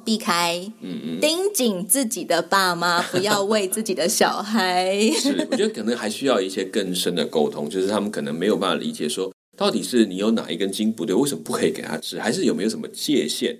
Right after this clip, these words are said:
Speaker 2: 什么范围，那原因是什么？比如孩子真的有一些病是不能这样吃的，他们可能真没有搞清楚，不知道有这么严重性。
Speaker 1: 要告诉他们严重性。
Speaker 2: 嗯。是，就是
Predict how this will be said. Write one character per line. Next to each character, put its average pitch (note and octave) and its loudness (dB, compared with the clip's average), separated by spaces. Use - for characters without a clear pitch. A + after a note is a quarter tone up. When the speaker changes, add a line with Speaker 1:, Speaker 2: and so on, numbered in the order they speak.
Speaker 2:
什 - -18
么 E2+ -6
范 F2+ 0
围， G1+ -10
那 A2+ -2
原 G#2+ 2
因 B2 0
是 A#2 -4
什 F#2+ -4
么？ - -4
比 G2 0
如 G2 4
孩 F#2+ 0
子 G2+ -4
真 G#2 -2
的 G2 0
有 C#2+ -2
一 - -6
些 F2 -6
病 - -4
是 - -4
不 - 4
能 G2 0
这 G2+ 0
样 D#2 -2
吃 D#2+ -4
的， D2 -2
他 F2+ 0
们 F#2 0
可 A2 -2
能 D2 -2
真 E2+ -2
没 D#2+ -2
有 C2 0
搞 - -6
清 D#2 -8
楚， - -10
不 - -8
知 A#2+ -2
道 A#2 4
有 D2+ 0
这 - -4
么 D#2 0
严 B1 -6
重 D2+ -4
性。 - -4
Speaker 1:
要 G3+ 0
告 F#3+ -2
诉 G3 0
他 G3 -6
们 F#3 -8
严 F3+ -6
重 D#3+ -8
性。 - -4
Speaker 2:
嗯。 A3 -12
是， G2+ -4
就 A2 0
是 A2 2